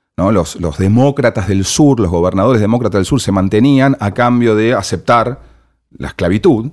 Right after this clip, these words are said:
digamos, negociar con el centro, mantener la esclavitud a cambio de cooperación de dinero del centro, y Biauqui, que es un libro sobre la cuestión racial, comienza el libro diciendo, "Money talks in politics",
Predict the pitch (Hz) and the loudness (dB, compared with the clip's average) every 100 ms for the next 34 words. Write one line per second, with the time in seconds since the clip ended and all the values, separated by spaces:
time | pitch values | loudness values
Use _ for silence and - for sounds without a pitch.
0 | - 76 71 73 131 135 78 78 - 107 | -10 -8 -6 -6 -6 -6 -6 -6 -2 0
1 | 101 90 87 - 123 98 78 71 76 82 | 0 -2 -4 -2 -2 0 -2 -4 -4 0
2 | 104 101 73 - _ - 71 - 90 92 | 0 0 -2 -12 _ -12 -10 -6 -4 -2
3 | 143 95 85 120 107 90 80 73 82 90 | -2 -2 0 -2 0 -2 -2 -4 -6 -6
4 | 78 87 78 - 127 107 80 - _ _ | -4 -6 -6 -2 0 0 -2 -8 _ _
5 | _ _ - 90 82 90 120 139 98 90 | _ _ -4 -2 0 0 2 0 0 -2
6 | 113 - 180 160 160 190 - - _ 147 | -2 -2 -4 -4 -2 -6 -6 -18 _ -2
7 | 143 165 139 185 185 _ _ _ _ 147 | 0 0 -2 -4 -4 _ _ _ _ 0
8 | 220 - 165 202 135 95 - 101 98 101 | 2 0 0 2 2 0 -2 -2 0 -2
9 | - 185 156 - 185 123 160 - - 131 | -2 0 0 0 0 0 -2 -6 -2 0
10 | 185 170 151 156 127 - 82 - - 123 | 0 0 0 2 0 -2 -4 -4 -2 0
11 | 127 101 110 - 82 73 73 69 - - | 0 0 -2 -2 -6 -6 -6 -8 -12 -16
12 | - | -16